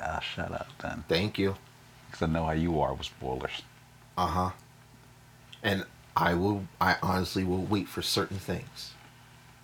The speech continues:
Speaker 2: But not
Speaker 1: Just saying,
Speaker 2: everything.
Speaker 1: just saying one thing.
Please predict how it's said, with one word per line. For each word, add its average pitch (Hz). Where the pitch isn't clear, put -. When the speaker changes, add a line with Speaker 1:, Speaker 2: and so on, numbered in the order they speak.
Speaker 2:
But 90
not 92
Speaker 1:
Just 92
saying, 98
Speaker 2:
everything. -
Speaker 1:
just -
saying 87
one 80
thing. 67